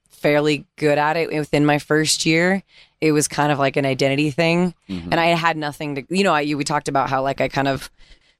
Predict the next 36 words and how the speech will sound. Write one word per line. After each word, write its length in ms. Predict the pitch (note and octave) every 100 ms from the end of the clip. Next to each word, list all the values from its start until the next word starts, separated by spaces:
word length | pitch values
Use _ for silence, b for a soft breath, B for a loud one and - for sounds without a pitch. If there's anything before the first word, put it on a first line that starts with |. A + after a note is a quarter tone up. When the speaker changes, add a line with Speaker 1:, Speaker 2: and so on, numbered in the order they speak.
| _ _ -
Speaker 1:
exploded 600 | F#3 - - - D#3 D3+
my 140 | C#3+ C3+
life 360 | C3+ C3+ D3 -
back 200 | C3+ -
home, 360 | C#3+ C#3+ D#3
and 120 | E3+ D3
I 80 | C3+
was 120 | C3
like, 160 | C3+ -
"This 260 | C#3+ E3+ -
is 120 | C#3
my 160 | C3+
life 320 | C3+ C3 C3 -
now, 260 | B2 B2+
and 200 | A#2+ C3 -
I'm 300 | - D#3 D#3+
good 180 | D3+ D3
at 140 | C#3+ -
this, 340 | C#3 C3 -
and 140 | C3+
this 180 | C3 D#3+
is 160 | D#3+ -
who 100 | E3+
I 120 | D3
am." 440 | C#3+ C#3 C3+ C3+ B2+ b b b _ -
Um, 540 | D#3 D3 C3+ C3 C3+ - _ _ _ _ _ -
and, 160 | D#3+ D#3
like, 240 | C#3 C3 -
I 140 | E3+
need 240 | E3 D#3
to 100 | -
be 320 | D3 D3+ C#3 C3+
the 160 | C#3
best. 500 | D3+ A#2 - - -
And, 120 | - G#2+
like, 240 | D#2+ -